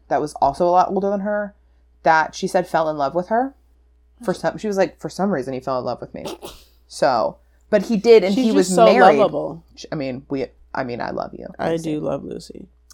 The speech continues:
Speaker 1: So she,
Speaker 2: <laughs>
Speaker 1: he was married with a wife and kids, though, and
Speaker 2: What
Speaker 1: he said
Speaker 2: a
Speaker 1: he wanted to
Speaker 2: dick.
Speaker 1: leave his family to marry her.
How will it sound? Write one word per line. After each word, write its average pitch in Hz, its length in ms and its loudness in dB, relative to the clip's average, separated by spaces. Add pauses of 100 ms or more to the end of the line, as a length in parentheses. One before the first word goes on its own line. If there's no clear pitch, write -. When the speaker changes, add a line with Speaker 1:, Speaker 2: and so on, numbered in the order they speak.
(120)
Speaker 1:
So 156 580 4 (160)
she, 175 580 -4 (440)
Speaker 2:
<laughs> 208 400 -6
Speaker 1:
he 262 180 0
was 254 140 0
married 214 300 -2
with 196 120 2
a 180 60 4
wife 156 240 2
and 143 120 -6
kids, 143 300 -4
though, - 260 0
and 165 80 -6
Speaker 2:
What 190 100 0
Speaker 1:
he 190 60 2
said 185 120 4
Speaker 2:
a - 20 -2
Speaker 1:
he 147 60 -2
wanted 143 360 -2
to 139 160 2
Speaker 2:
dick. 175 160 2
Speaker 1:
leave 170 300 -4
his 156 160 -2
family 156 400 -4
to 147 140 -8
marry 135 340 -2
her. - 380 -4